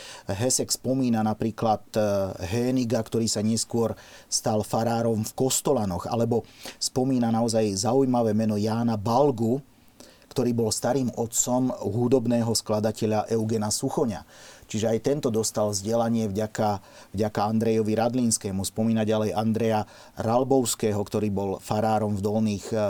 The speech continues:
Sľažanoch a podobne. Neskôr zom-, zomrel na, e, penzii v Ostrihome. Čiže vidíme, že on sám, Radlínsky, bol vzdelaný, ale sa usiloval to vzdelanie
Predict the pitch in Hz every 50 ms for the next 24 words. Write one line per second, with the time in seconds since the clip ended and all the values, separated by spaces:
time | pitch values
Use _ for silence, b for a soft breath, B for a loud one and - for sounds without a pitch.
0 | 95 92 - - 73 - - 107 107 110 120 117 123 117 107 101 - - - -
1 | - - 110 127 127 135 107 104 92 80 82 B B B B B 110 110 - -
2 | 107 101 101 110 107 110 113 - - 104 98 113 110 110 107 104 101 101 101 101
3 | 95 95 B B B B B B B - 92 98 95 - 113 107 107 110 110 107
4 | 104 98 110 117 - - - 117 110 107 98 95 98 90 - 107 98 107 110 110
5 | 107 101 98 95 92 90 - - - - - - - - - - - - - 110
6 | 120 123 131 123 120 104 120 - - 127 123 123 113 - - 113 110 123 131 135
7 | 135 127 113 113 104 107 113 113 - - - 120 104 107 110 110 107 98 104 113
8 | 113 113 117 120 120 123 127 127 120 120 120 113 - B B B B B B B
9 | - - 117 123 120 - 127 120 117 113 110 113 110 110 113 113 - - - _
10 | _ - - - _ _ _ _ _ _ _ _ _ _ - - - 123 107 98
11 | 104 - - 127 131 127 127 123 120 117 113 117 117 120 127 123